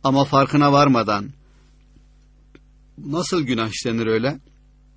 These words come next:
Peki bilerek günah işledi insanlar, bilerek günah işlenir mi? Bir Müslüman bilerek günah işler mi?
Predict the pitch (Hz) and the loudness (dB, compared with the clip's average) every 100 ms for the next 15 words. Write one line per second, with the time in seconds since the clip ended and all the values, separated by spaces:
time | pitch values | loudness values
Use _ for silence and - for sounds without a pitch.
0 | _ _ _ _ - - - _ 170 170 | _ _ _ _ -20 -20 -20 _ -2 0
1 | 190 165 165 190 180 - 165 175 175 - | 2 4 6 6 4 2 2 4 4 2
2 | 175 165 147 135 135 131 123 107 - _ | 2 4 4 4 2 2 2 0 -6 _
3 | - 131 143 170 160 143 147 143 139 143 | -6 -2 2 4 4 2 2 2 0 0
4 | 135 151 135 123 - - - 151 190 170 | 0 0 -2 -6 -12 -20 0 2 4 2
5 | - 175 175 160 156 175 175 - 170 165 | 2 4 6 6 4 4 4 2 4 4
6 | 147 185 175 156 147 | 2 2 4 4 2